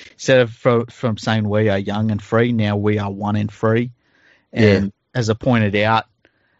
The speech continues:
Speaker 1: uh, a couple of weeks ago on Twitter, it's like, s-, n-, now we are young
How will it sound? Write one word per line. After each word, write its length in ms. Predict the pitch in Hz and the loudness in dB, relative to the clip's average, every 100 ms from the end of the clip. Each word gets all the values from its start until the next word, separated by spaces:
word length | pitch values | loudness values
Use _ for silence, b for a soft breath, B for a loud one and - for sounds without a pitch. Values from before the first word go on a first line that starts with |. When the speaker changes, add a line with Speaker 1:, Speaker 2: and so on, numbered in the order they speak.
| _ | _
Speaker 1:
uh, 460 | 98 95 92 92 92 | -4 -2 -2 0 -2
a 60 | - | -4
couple 240 | 123 - | -6 -2
of 60 | 107 | -2
weeks 200 | 104 - | -2 -2
ago 120 | 104 | -2
on 120 | 95 | -2
Twitter, 460 | - 107 107 113 - _ _ _ _ | -2 0 2 0 -4 _ _ _ _
it's 200 | 107 - | -10 -6
like, 180 | 104 101 101 | -2 -4 -6
s-, 120 | - - _ | -18 -20 _
n-, 160 | 123 117 | -8 -6
now 340 | 117 110 104 | -4 -2 0
we 400 | 104 107 110 107 - | 0 0 0 0 -2
are 160 | 104 101 | -4 -4
young 580 | 104 104 98 90 110 | -2 -2 -2 -4 -8